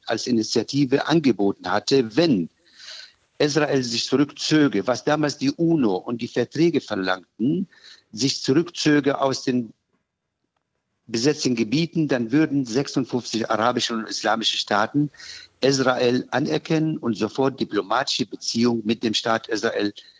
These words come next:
aufnehmen. Das war ein Angebot, was eigentlich wieder aufgerollt werden sollte. Wir wollen in Richtung Frieden hingehen und letzten Endes die Zwei-Staaten-Lösung, auch wenn sie jetzt illusionär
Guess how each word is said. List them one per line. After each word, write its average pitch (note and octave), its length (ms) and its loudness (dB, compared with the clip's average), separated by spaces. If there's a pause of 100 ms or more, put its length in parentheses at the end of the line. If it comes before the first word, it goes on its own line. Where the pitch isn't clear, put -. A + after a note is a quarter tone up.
(420)
aufnehmen. A#2 720 2 (280)
Das E3 340 0
war D3 160 2
ein B2 260 0
Angebot, D3 760 2
was B2+ 280 -2
eigentlich C#3 400 -2
wieder C3+ 280 0
aufgerollt B2+ 500 -2
werden A#2 240 -2
sollte. A#2+ 500 0 (360)
Wir D3+ 260 2
wollen D#3 320 4
in A2+ 220 0
Richtung B2+ 300 0
Frieden C3+ 440 0
hingehen F#2+ 560 0 (440)
und A#2 180 0
letzten D#3 320 0
Endes C3+ 520 0
die G#2+ 140 -2
Zwei-Staaten-Lösung, C#3 1200 2 (140)
auch C3+ 260 -2
wenn C3+ 140 0
sie B2+ 160 -2
jetzt B2+ 280 -2 (100)
illusionär A#2 760 2